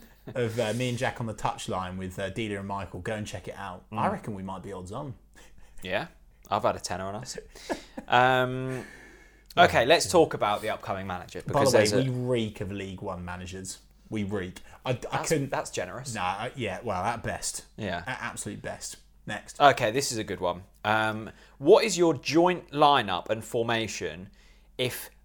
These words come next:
Speaker 2: these three were co-managers? Neil Warnock,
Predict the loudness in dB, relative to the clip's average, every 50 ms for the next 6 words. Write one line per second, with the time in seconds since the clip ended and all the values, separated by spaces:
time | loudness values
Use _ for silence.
0 | -16 -6 0 0 2 2 2 2 0 0 -2 -4 -6 -4 -2 2 2 2 2 0
1 | -4 -6 -8 -8 -8 -4 0 0 2 2 0 -2 -6 -8 -10 -12 -12 -12 -12 -10
2 | -10 -10 -12 -12 -18 -20 -20 _ _ -20 -12 -6 -2 2 6 8 8 8 8 8
3 | 8 8 8 8 6 4 4 4 2 -2 -10